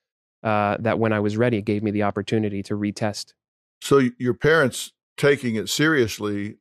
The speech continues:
Speaker 2: like, not just that you wanted to do it, but they thought, "He could actually do this, so we <laughs> need to take this seriously."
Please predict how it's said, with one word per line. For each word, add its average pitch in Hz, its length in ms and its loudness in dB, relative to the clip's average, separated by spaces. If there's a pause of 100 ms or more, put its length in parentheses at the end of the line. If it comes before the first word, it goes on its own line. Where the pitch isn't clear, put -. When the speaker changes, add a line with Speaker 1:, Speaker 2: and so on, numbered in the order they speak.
Speaker 2:
like, 107 320 0 (1300)
not 131 240 2
just 131 240 0
that 110 160 -6
you 110 80 -4
wanted 131 280 4
to 117 40 4
do 117 220 2
it, 110 80 -2
but 110 160 0
they 117 140 0
thought, 117 380 2
"He 120 200 -6
could 160 180 0
actually 135 500 2
do 139 260 2
this, 110 280 4
so 117 220 2
we 120 260 0
<laughs> 156 220 -2
need 180 180 -2
to 120 80 -4
take - 360 2
this 127 200 0
seriously." 117 840 -2